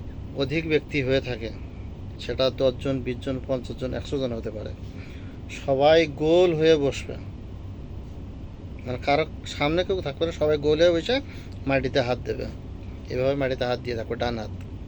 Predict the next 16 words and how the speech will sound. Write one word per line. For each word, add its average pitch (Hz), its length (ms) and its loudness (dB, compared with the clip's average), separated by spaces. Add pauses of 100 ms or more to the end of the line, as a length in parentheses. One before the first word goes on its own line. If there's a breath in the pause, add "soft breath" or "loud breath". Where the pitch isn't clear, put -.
(1000 loud breath)
ওই 139 100 4 (200)
আপাং 127 220 -2
গাছের 139 240 -2
শি-, - 120 -10 (680)
শিকড়টা, 147 420 0 (100)
মূলটা 147 280 2
ওখানে 143 280 -2
রেখে 139 240 4
দেবেন 113 200 -4 (600)
সামনে। 123 260 -2 (2250)
দূরত্ব 170 280 0 (140)
যেন 175 120 6 (160)
নিম্ন 165 180 4 (140)
পাঁচ 147 220 4
হাত 139 200 4
হয়, 110 160 -6